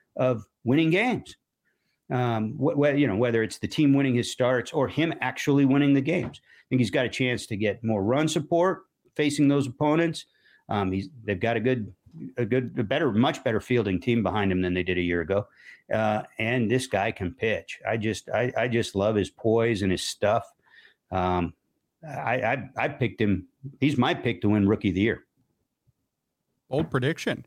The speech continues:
Speaker 2: but I think you're right. And I think he's definitely better than four or fives on other teams by far. He could end up moving up in this rotation by season's end if he's that effective.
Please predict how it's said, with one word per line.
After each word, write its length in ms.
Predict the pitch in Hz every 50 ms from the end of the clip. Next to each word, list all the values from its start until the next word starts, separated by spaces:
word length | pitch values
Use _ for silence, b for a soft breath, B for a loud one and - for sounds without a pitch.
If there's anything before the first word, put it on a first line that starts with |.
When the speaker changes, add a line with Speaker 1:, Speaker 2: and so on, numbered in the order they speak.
| _ _
Speaker 2:
but 80 | 175
I 80 | 170 165
think 240 | 160 202 202 190 -
you're 120 | 185 170
right. 280 | 156 175 208 254 - -
And 100 | - 143
I 100 | 151 160
think 280 | - - 208 190 185
he's 420 | - - 185 175 170 160 139 - b b b b b b _ _ _ _ _ _ _ _ _ _ _ _
definitely 440 | - 196 196 190 202 202 165 185 175
better 340 | 135 - 160 151 147 143 139
than 240 | 123 135 127 123 - - _
four 280 | - 156 156 160 156
or 100 | - 127
fives 600 | - - - 143 135 131 127 123 120 110 107 - -
on 120 | 120 117 -
other 200 | 127 120 123 117
teams 440 | 110 - - 120 113 107 104 101 -
by 160 | - 107 104
far. 280 | 104 - - 120 110 110
He 120 | 131 202
could 140 | 214 240 190
end 120 | 180 170
up 120 | 165 156 139
moving 220 | 151 147 127 131
up 140 | 139 151 -
in 60 | 135
this 220 | 117 117 110 - -
rotation 420 | 113 107 - 123 117 - - 117
by 140 | 107 107 107
season's 400 | - - 127 113 101 110 104 -
end 180 | 120 131 117
if 80 | - -
he's 160 | 104 104 101
that 160 | - 107 104
effective. 400 | 98 - - 110 107 - - -